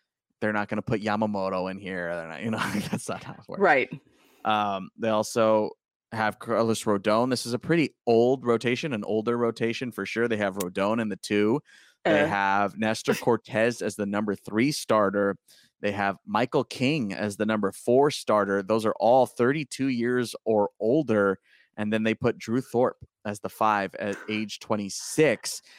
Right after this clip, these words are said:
Speaker 1: And then now a hardened, seasoned veteran, Clark Schmidt, as the closer, interestingly enough.
Speaker 2: That's interesting.
Speaker 1: Yeah.
Speaker 2: That is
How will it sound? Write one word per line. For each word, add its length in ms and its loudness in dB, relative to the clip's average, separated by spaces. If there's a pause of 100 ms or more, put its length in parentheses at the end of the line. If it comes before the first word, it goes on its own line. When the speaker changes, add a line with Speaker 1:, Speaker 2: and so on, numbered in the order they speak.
(200)
Speaker 1:
And 120 0
then 100 2
now 360 2
a 380 0 (140)
hardened, 640 2
seasoned 560 -4
veteran, 640 0
Clark 300 0
Schmidt, 560 -4 (400)
as 140 -6
the 120 0
closer, 800 -2 (1120)
interestingly 680 -4
enough. 320 -10 (300)
Speaker 2:
That's 360 0
interesting. 600 -6 (1120)
Speaker 1:
Yeah. 200 -14 (720)
Speaker 2:
That 120 -8
is 160 -8